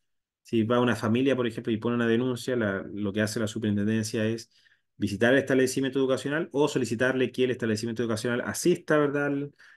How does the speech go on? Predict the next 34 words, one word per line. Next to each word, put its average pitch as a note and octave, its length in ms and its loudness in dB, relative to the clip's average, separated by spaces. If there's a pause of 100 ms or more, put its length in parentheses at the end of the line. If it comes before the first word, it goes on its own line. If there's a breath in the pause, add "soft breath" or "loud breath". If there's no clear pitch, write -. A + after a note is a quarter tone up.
(280 soft breath)
al, A#2+ 480 0
a A#2 100 -4
la A#2 100 2
oficina D3+ 420 2
de C#3+ 80 4
la C3+ 80 4
superintendencia C#3+ 880 -4
y D3+ 300 -2
luego C3+ 320 4
pactan, D3 480 0
¿verdad?, C#3 280 -2
con C3 220 -4
el B2 120 0
apoderado, B2 500 2
¿verdad?, B2 220 -4
una A#2+ 140 -6
serie B2 320 0
de A#2 200 4
compromisos, A2+ 760 0
acuerdos, A#2 540 2 (560 soft breath)
eh, G2 400 -2 (480)
y B2 220 2
no B2 260 2
terminan A2 380 4
en G#2 280 4
una G2+ 480 -4
multa C3 720 0
hacia - 220 -6
lo A#2+ 140 -2
que A#2+ 80 0
es - 20 2
el A#2+ 60 0
establecimiento B2 560 -4
educacional. C3+ 420 -4